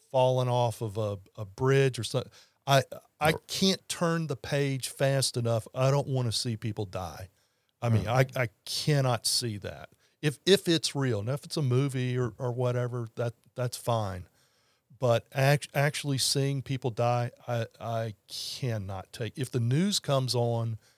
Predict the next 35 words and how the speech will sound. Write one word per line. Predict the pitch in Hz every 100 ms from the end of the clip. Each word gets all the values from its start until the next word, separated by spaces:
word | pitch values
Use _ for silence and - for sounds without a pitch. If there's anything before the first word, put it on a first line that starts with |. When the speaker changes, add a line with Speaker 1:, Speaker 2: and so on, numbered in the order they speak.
| _ _ _ _ _ _ _ - 127 120
Speaker 1:
not | 151 147
that | 143
I | 127
watch | 123 -
the | 120
news | 123 127 113
anymore, | 110 107 107 107
but, | 92 110 -
you | 151
know, | 139 117
the | 113
local | 120 156 151 117
news | 113 117 110 98 -
just | 131 107
loves | 117 117 123 127 -
to | 120
tell | - 120 117
you | 107
about | 101 110 107
another | 110 113 120 110
eight-year-old | 110 117 123 113 107 -
kid | - 110 104 98
that | 101
got | 110 104 -
killed | - 120 110 101 92
by | 110 107 104 101 92 _ _ 117
their | 135 165
uncle | 214 117 98 95 131
who |
came | - 123 127
to | 123
visit. | 165 139 95 - 82 78 - - _ -
Speaker 2:
Mm. |
Speaker 1:
Um, | 127 127 120 113 - _ -
and | 127